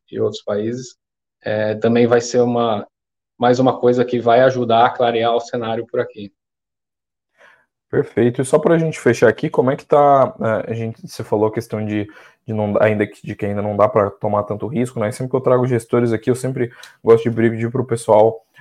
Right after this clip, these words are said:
Speaker 2: ah, falar o que, que eles estão olhando com mais carinho ali pra carteira, né? Eu lembro que há um bom tempo atrás o pessoal falava bastante crédito privado, que era uma coisa que não tava bastante no radar,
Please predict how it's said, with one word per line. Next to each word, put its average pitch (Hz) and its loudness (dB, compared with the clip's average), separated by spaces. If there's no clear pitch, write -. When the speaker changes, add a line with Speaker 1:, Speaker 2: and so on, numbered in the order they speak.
Speaker 2:
ah, 101 -2
falar 113 6
o 113 6
que, 113 -10
que - -6
eles 117 -2
estão 120 -2
olhando 113 2
com 113 -6
mais 110 -2
carinho 104 0
ali 98 0
pra - -4
carteira, 101 -2
né? 98 -6
Eu 101 -2
lembro 110 -4
que 107 -4
há 107 -4
um 107 -2
bom 113 0
tempo 120 -2
atrás 117 4
o 120 -14
pessoal 117 -2
falava 117 2
bastante 117 -2
crédito 113 0
privado, 107 4
que - -8
era 101 -2
uma 104 -6
coisa 107 -8
que - -18
não 107 -14
tava 110 -2
bastante 104 -8
no 110 -8
radar, 110 0